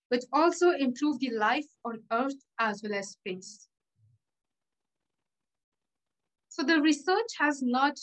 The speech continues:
to be stopped yet. Every time there will be scope for improvement.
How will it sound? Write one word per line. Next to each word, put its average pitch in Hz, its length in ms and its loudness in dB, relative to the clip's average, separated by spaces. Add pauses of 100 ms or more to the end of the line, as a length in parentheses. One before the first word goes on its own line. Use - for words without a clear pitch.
to 277 60 -10
be 254 140 -8
stopped 233 440 -2
yet. 190 220 -6 (680)
Every 285 300 2
time 254 400 0
there 240 160 0
will 233 180 -6
be 254 100 -6
scope 285 500 -2
for 233 220 -4
improvement. 214 600 -10